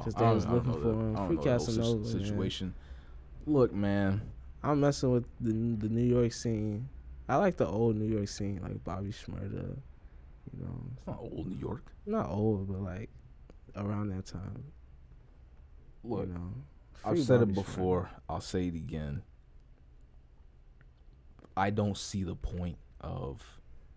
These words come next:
Speaker 2: being an artist, a rapper, whatever, and doing what you rap about.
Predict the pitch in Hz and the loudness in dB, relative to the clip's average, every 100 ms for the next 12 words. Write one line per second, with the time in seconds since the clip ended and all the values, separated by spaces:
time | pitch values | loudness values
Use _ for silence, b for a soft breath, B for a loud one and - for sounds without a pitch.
0 | - - - - - - - - - - | -20 -20 -20 -20 -20 -20 -20 -20 -20 -20
1 | - - - - - 92 - 127 139 113 | -20 -20 -20 -20 -18 -16 -2 2 4 4
2 | 98 - 101 110 - - - - - - | 4 4 4 4 0 -10 -14 -16 -18 -16
3 | - 101 98 - 92 92 - - - 87 | -10 -6 -6 -4 -4 -4 -10 -12 -6 -6
4 | 82 87 - - - b b b b - | -6 -8 -10 -18 -20 b b b b -20
5 | - - - - 98 95 92 90 87 - | -20 -20 -20 -10 -4 0 0 0 -2 -8
6 | - - - - - - 98 95 110 117 | -18 -20 -20 -20 -20 -18 -12 -4 2 6
7 | 113 98 92 95 - 92 90 92 95 92 | 6 6 4 2 -2 -2 -2 -2 -2 2
8 | 98 | 2